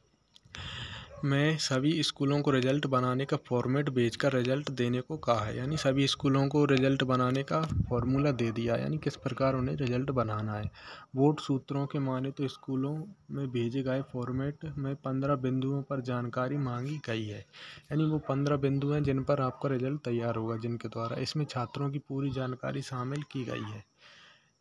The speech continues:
सेक्शन वार छात्रों का पूरा डिटेल स्कूलों को भेजना है। स्कूल के वीक का, वीकली टेस्ट, यानी जो सप्ताह में टेस्ट होते हैं, शामिल होने से लेकर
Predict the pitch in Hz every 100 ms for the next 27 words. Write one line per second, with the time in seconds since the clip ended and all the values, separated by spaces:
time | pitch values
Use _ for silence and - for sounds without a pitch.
0 | - - 135 135 - 147 156 151 - 139
1 | 123 127 139 - 127 117 139 143 139 139
2 | 139 135 139 123 127 135 135 139 123 -
3 | - - 160 135 - 135 139 139 123 120
4 | 117 127 127 127 - - - - - -
5 | 147 - 147 143 - 147 147 139 120 135
6 | 135 - 135 135 143 127 - 127 143 143
7 | 143 147 151 147 - - - 143 143 -
8 | 156 147 147 175 165 160 143 - 139 139
9 | 135 127 139 - 131 123 - 135 139 135
10 | - 131 135 139 123 127 139 - 143 131
11 | 127 139